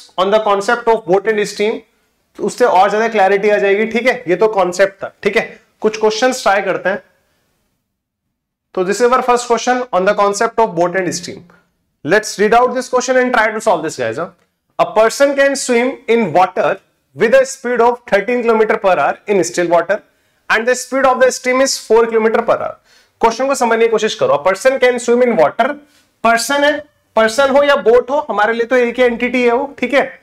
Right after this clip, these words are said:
भाई। पर-, आदमी का काम भी क्या होता है? पानी में तैर रहा होता है, ठीक है। अच्छा, जो लोग स्विमिंग जानते हैं वो लोग शायद समझ पाएंगे। अगर पानी का फ्लो भी इधर है और वो भी उसी डायरेक्शन में फ्लो कर रहे हैं, तो हमारे लिए स्विम करना बड़ा आसान हो जाता है।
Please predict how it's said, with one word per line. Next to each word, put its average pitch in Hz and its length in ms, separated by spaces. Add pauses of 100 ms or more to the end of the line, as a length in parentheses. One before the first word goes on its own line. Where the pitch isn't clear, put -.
(240)
भाई। 165 120
पर-, 196 260 (100)
आदमी 180 300
का 240 80
काम 240 240
भी 240 80
क्या 214 100
होता 156 180
है? 143 80
पानी 185 220
में 233 120
तैर 233 160
रहा 247 120
होता 214 240
है, 214 140 (260)
ठीक 196 140
है। 214 140 (460)
अच्छा, 196 200
जो 226 200
लोग 269 180
स्विमिंग 247 380
जानते 208 340
हैं 127 200 (200)
वो 185 120
लोग 247 160
शायद 254 180
समझ 240 260
पाएंगे। 120 380 (840)
अगर 214 220
पानी 247 360
का 277 100
फ्लो 262 280
भी 285 120
इधर 254 200
है 262 160 (120)
और 240 120
वो 233 180
भी 277 120
उसी 269 200
डायरेक्शन 247 340
में 254 60
फ्लो 247 200
कर 233 160
रहे 226 120
हैं, 151 140 (380)
तो 262 100
हमारे 214 380
लिए 277 100
स्विम 254 280
करना 254 260
बड़ा 262 180
आसान 226 240
हो 208 100
जाता 123 260
है। - 80